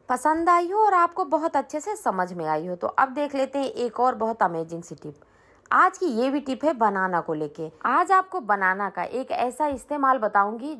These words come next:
जिसके बारे में शायद ही आज तक आपने सुना होगा, और जो लोग जानते हैं उनको नहीं बता रही हूँ, लेकिन जो लोग नहीं जानते हो इसके फ़ायदे देख के हैरान होने वाले हैं। और इसको इस्तेमाल एक बार ज़रूर करिएगा, क्योंकि इसके कोई साइड इफ़ेक्ट नहीं है।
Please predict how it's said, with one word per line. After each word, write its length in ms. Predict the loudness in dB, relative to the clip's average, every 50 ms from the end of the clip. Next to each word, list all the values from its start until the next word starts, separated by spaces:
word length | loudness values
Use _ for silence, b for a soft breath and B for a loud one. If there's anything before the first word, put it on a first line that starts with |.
| -14 -14
जिसके 280 | -14 -14 -10 -6 0 4
बारे 240 | 4 4 4 4 0
में 100 | -4 -6
शायद 340 | -2 2 4 4 4 4 2
ही 60 | 4
आज 200 | 4 4 4 2
तक 140 | -2 -6 -2 -2
आपने 280 | -2 -2 -4 -6 -8
सुना 300 | -8 -8 -8 -6 -4 -4
होगा, 260 | -4 -6 -6 -4 -2
और 220 | 0 0 0 0 -2
जो 140 | -2 -4 -2
लोग 180 | -2 -4 -2
जानते 380 | 2 4 4 4 2 0 -4 -6
हैं 240 | -6 -6 -6 -8 -10 b b b b b b b b
उनको 280 | -4 -2 2 2 2
नहीं 200 | 4 4 2 2
बता 260 | 2 2 4 4 4 4
रही 100 | 2 0
हूँ, 80 | -4
लेकिन 260 | -4 -6 -6 -6 -6 -2
जो 120 | 0 0
लोग 180 | 0 0 -2 -2
नहीं 200 | -4 -4 -4 0
जानते 300 | 0 0 0 0 -2 -4
हो 80 | -6 -6
इसके 220 | -6 -8 -10 -10
फ़ायदे 420 | -4 0 2 2 2 2 0 -4 -2
देख 280 | -2 -4 -4 -6 -6 -8
के 140 | -8 -8 -8 -10 B B B B B B
हैरान 360 | 0 2 4 6 4 4 4
होने 200 | 2 -2 -2 0
वाले 240 | 2 4 4 4 4
हैं। 60 | 2
और 120 | 0 0 0
इसको 220 | -4 -6 -6 -6
इस्तेमाल 500 | -6 -6 -6 -6 -6 -2 0 0 0 0
एक 160 | -2 -4 -4
बार 220 | -4 -2 -2 -4 -4 b b b b b b b
ज़रूर 360 | -4 -2 0 0 0 0 -2
करिएगा, 400 | -2 -4 -4 -4 -4 -4 -4 -4
क्योंकि 280 | -4 -6 -8 -8 -8 -10
इसके 360 | -14 -12 -14 -12 -8 -8 -8 -8 -8 -6
कोई 260 | -2 -2 -2 -2 -2
साइड 320 | 0 0 2 2 2 0
इफ़ेक्ट 340 | -4 -8 -8 -8 -12 -12 -12 -14
नहीं 200 | -14 -14 -14 -14
है। 160 | -16 -18 -18